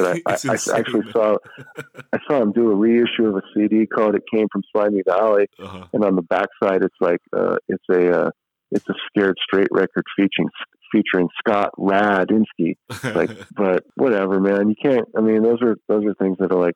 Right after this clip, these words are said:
Speaker 1: kinda out of control, out of our control. You know.
Speaker 2: Yeah.
Speaker 1: Like
Speaker 2: So
Speaker 1: I said, he just starts slapping stuff together and putting it out, just
Speaker 2: Yeah.
Speaker 1: to put it out.
Speaker 2: Yeah. Do you, do you see, like, uh,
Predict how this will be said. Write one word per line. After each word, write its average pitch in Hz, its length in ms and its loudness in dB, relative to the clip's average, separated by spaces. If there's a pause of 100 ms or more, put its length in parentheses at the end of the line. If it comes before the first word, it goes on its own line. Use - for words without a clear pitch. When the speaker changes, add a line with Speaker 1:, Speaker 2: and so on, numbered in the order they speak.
Speaker 1:
kinda 85 240 0
out 82 120 0
of 82 80 -2
control, 85 440 -2
out 78 100 0
of - 100 -4
our 82 120 0
control. 78 480 -4
You 76 80 0
know. 87 220 2 (240)
Speaker 2:
Yeah. 85 300 -12 (540)
Speaker 1:
Like 101 80 2
Speaker 2:
So 95 60 2
Speaker 1:
I - 80 -10
said, 87 160 2
he 107 120 4
just 104 160 0
starts 85 340 -2
slapping 76 360 -2
stuff - 260 -2
together - 320 0
and 69 100 -2
putting - 260 -2
it - 140 -2
out, 76 200 0 (480)
just - 100 0
Speaker 2:
Yeah. 90 80 -12
Speaker 1:
to 80 60 -16
put - 160 2
it - 120 2
out. - 160 -4 (400)
Speaker 2:
Yeah. 123 180 2
Do 120 240 -6
you, 185 220 -2 (240)
do 151 80 -4
you 165 80 2
see, 185 380 -2
like, 156 260 0
uh, 113 460 0